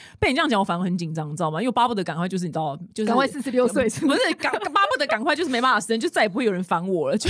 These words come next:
Speaker 1: 就我现在，我三十九，哇，我还有七年欸，好可怕！因为我很健康啊。
Speaker 2: 搞不好还有十，
Speaker 1: 好烦哦。
Speaker 2: 十几年。
Speaker 1: 因为我吃得很健康，然后我又运动，
Speaker 2: 看得出来。
Speaker 1: 就完-，完蛋了，就两个都加在一起。
Speaker 2: 我觉得我们的皮肤会非常明显反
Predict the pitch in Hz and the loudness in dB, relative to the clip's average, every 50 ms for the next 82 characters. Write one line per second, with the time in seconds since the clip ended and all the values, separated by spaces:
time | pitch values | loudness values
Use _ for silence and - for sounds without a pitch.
0 | - - - - - - - 233 254 349 330 302 - - 214 - 269 254 285 262 | 0 0 -2 -4 -6 -2 0 0 2 2 0 0 2 0 0 2 0 0 0 0
1 | - 165 - 214 208 180 180 214 254 233 214 - - 233 226 220 220 185 143 117 | 0 0 2 2 2 2 2 0 0 0 -2 -2 -4 -2 -2 0 0 -2 -2 -2
2 | - 190 - - - - - 233 339 392 427 233 302 381 262 277 403 466 349 311 | -4 -4 -4 -6 -12 -2 0 0 2 2 2 2 2 0 0 0 0 0 2 2
3 | 392 339 208 - 359 269 226 - - 233 233 233 233 233 277 - _ _ _ _ | 0 0 -2 -4 -4 -2 0 0 0 0 0 0 0 0 0 -2 _ _ _ _
4 | - 208 196 269 294 320 240 202 196 214 226 202 180 - - - 190 180 190 208 | -2 0 0 2 2 2 2 2 2 2 2 2 0 -4 -6 -4 -2 0 2 2
5 | 240 311 - - - - 339 349 392 403 - - - 392 359 349 381 415 453 440 | 0 -2 -4 -10 -12 -4 0 2 2 2 0 2 2 2 2 2 2 0 0 2
6 | 440 466 - 302 254 226 330 330 - 359 359 453 539 466 330 254 247 - 330 - | 2 2 2 0 -2 -2 -2 -4 -4 -4 0 2 2 4 2 2 0 -2 -6 -6
7 | 370 359 - 320 269 269 226 175 160 156 - 202 185 170 196 180 156 160 180 185 | -6 -2 0 0 2 2 0 -2 -4 -6 -6 -6 -4 -2 -2 -2 -2 -4 -4 -2
8 | 180 185 220 233 214 175 165 180 190 185 170 160 139 - 190 165 143 - - 151 | -2 0 2 2 2 2 2 2 2 2 0 0 0 -2 -4 -4 0 0 0 -2
9 | 131 110 202 - _ _ _ _ - - 339 - 226 190 180 - 185 180 185 165 | -2 -4 -10 -14 _ _ _ _ -2 0 0 2 2 0 0 -2 -2 -2 0 2
10 | 165 165 196 190 220 196 175 165 147 147 170 - 220 202 180 180 180 151 156 170 | 2 2 2 2 2 0 0 -2 -6 -10 -4 0 0 2 2 2 0 0 0 -2
11 | 170 165 190 185 175 - - 180 175 175 180 170 160 160 - - - 117 - - | 0 2 0 0 0 0 -2 0 0 2 2 0 0 -2 -2 -6 -8 -12 -16 -6
12 | _ - 233 220 - 220 214 269 262 226 190 170 165 170 170 170 170 - - 185 | _ 0 0 2 2 2 2 2 2 2 2 2 2 2 0 0 -2 -2 -2 -2
13 | 185 - - 208 202 208 - 240 214 196 - 262 269 - 240 196 180 175 175 190 | -2 0 2 2 2 2 2 0 0 0 0 -2 -2 2 2 2 4 4 2 2
14 | 196 - 185 160 160 - 170 160 160 | 0 0 -4 -4 -2 -2 -2 -2 -2